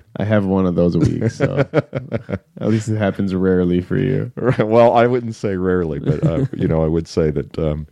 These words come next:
Speaker 2: when it does happen, sometimes you have to just take those days and say, "It's just gonna be a goofy day today," or just gonna
Speaker 1: Yep.
Speaker 2: say, "We'll come at that a little stronger, a little harder tomorrow."
Speaker 1: Indeed.
Speaker 2: <laughs>
Speaker 1: I agree.
Speaker 2: Hey, you know, last week we had a,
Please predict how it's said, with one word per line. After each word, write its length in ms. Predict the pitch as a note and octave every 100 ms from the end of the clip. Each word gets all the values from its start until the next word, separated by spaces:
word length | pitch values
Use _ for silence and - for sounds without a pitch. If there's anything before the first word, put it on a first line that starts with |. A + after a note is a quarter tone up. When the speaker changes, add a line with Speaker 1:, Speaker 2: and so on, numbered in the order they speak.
| -
Speaker 2:
when 180 | G2 F#2+
it 100 | E2+
does 180 | G#2+
happen, 320 | A2 G2 - F2+
sometimes 420 | - - G2+ F2+
you 60 | E2+
have 100 | E2
to 80 | E2
just 220 | E2 -
take 200 | F2+ -
those 200 | D#2+ D2+
days 260 | D#2+ D2+ C#2+
and 100 | C#2+
say, 340 | D#2+ D2 C#2+ - - _ -
"It's 160 | C#3+
just 180 | B2+ -
gonna 160 | A2 F2+
be 140 | F2
a 40 |
goofy 360 | D2+ E2 D#2+ D#2
day 180 | D2 C#2+
today," 360 | C2 C2 C2
or 140 | C#2+ D#2
just 180 | D#2 -
gonna 220 | D#2+ D2+
Speaker 1:
Yep. 60 | F#2+
Speaker 2:
say, 280 | D2+ D2 C#2+ _ - - _ -
"We'll 80 | F#2+
come 200 | - G2
at 100 | E2+
that 300 | E2+ E2 - _ _ _ _ -
a 40 |
little 140 | G2 F#2
stronger, 460 | - F2+ E2 E2
a 40 | D#2+
little 200 | D#2+ D#2
harder 280 | D#2+ D2
tomorrow." 380 | C#2 C#2 C#2 D2+ - -
Speaker 1:
Indeed. 680 | C3 A#2+ G2 G2+ G#2+ -
Speaker 2:
<laughs> 340 | F3+ - E3+ -
Speaker 1:
I 40 |
agree. 480 | A2+ G2 G2 G#2 A2+ - _ _ _
Speaker 2:
Hey, 100 | E3+
you 100 | E3+
know, 80 | F3
last 260 | E3+ F3+
week 220 | D#3+ C3 A#2
we 140 | G#2+
had 160 | A2 G#2
a, 200 | F#2+